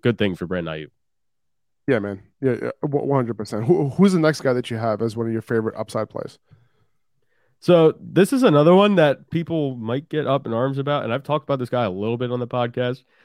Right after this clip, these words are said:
Speaker 1: uh, but it's Jordan Addison, and he's the wide, wide receiver thirty-seven right now, going at the six seven turn. It's obviously going to be interesting to see if Addison can compete for targets in the same offense as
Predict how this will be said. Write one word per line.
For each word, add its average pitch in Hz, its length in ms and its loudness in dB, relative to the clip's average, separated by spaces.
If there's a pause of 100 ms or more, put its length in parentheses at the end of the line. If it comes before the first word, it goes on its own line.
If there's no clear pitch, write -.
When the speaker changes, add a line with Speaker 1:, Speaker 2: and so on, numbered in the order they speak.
(160)
Speaker 1:
uh, 92 280 -2
but 104 200 -8
it's 156 120 -8
Jordan 196 240 4
Addison, 139 420 2 (400)
and 123 140 -2
he's 156 160 -2
the 170 80 0
wide, 160 340 2
wide 143 220 0
receiver 131 280 -6
thirty-seven 127 540 -4
right 123 200 -4
now, 117 360 -4
going 127 180 0
at 120 60 -6
the 123 80 -8
six 135 280 -8
seven 117 260 -2
turn. 117 320 -8 (580)
It's 131 280 -6
obviously 147 500 2
going 151 200 2
to 147 80 0
be 127 140 -2
interesting 139 460 -4
to 131 60 -6
see 127 240 -4
if 110 160 -6
Addison 120 380 -2
can 117 140 -8
compete 117 400 -8
for 131 80 -10
targets 127 480 -4
in 113 80 -6
the 104 60 -6
same 117 340 -2
offense 117 460 -2
as 107 260 -6